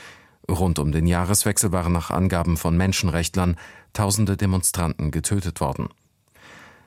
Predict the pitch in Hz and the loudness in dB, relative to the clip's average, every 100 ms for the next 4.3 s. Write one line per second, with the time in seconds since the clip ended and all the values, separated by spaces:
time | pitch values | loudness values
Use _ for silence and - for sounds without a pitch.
0 | _ - 120 123 107 120 123 - 104 101 | _ -2 0 2 2 2 0 0 2 2
1 | - - 98 - 107 - 92 95 95 104 | 0 0 0 2 0 2 2 2 0 -2
2 | - 85 95 90 - - 90 87 - 87 | -2 -2 0 0 0 0 0 2 0 2
3 | 85 - 95 - 87 76 67 69 67 - | 2 2 -2 0 0 0 0 -2 -2 -4
4 | 69 - | -4 -6